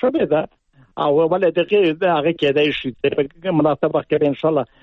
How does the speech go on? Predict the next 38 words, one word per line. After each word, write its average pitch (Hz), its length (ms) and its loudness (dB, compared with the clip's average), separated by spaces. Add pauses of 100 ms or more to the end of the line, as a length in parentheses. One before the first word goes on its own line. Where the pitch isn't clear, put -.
(160)
ورته 139 240 0
اقدام 113 380 0
وکړو - 280 -2
د 156 40 2
معالجې 147 540 0 (100)
لپاره. 190 420 0 (400)
نو 147 160 2 (120)
هغه، 165 540 0 (840)
کېږي. 254 340 2
زه 254 80 2
اوس 262 220 2
له 196 140 2
ژونده 247 300 -2
خو - 140 -12
په - 180 -6
یوه 208 480 2
راضي 160 440 0
یم. 131 180 2 (140)
یو 220 240 2
حالت 202 240 0
چې 185 180 -2
عمدتاً 208 460 0
زه 208 60 2
راضي 208 340 0
یم، 190 160 0 (400)
تر 165 120 2
نیکه 180 420 2
مرغه 180 220 0
داسې 180 220 -2
یو 170 160 2
حالت 180 200 0 (120)
راغلی 165 320 2
چې 156 280 -2
د 151 40 2
اقل 165 300 -2
په 165 120 -2
هیواد 151 320 0
کې 139 140 -4